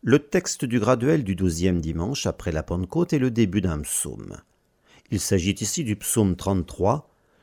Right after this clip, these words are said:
psaume de louange et d'action de grâce pour la délivrance d'un grand danger qui est souvent utilisé dans la liturgie. Ces deux premiers versets sont entièrement consacrés à la louange.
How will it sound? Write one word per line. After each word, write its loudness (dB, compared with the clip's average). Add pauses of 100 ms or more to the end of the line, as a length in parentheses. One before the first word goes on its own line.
(140)
psaume 4
de 6
louange 4
et 2
d'action -2
de 4
grâce -2
pour 0
la 4
délivrance 0
d'un 0
grand -2
danger 0
qui -4
est 0
souvent 0
utilisé -6
dans -4
la -4
liturgie. -14 (840)
Ces 4
deux 4
premiers 2
versets 0
sont -4
entièrement 0
consacrés -4
à -4
la -4
louange. -12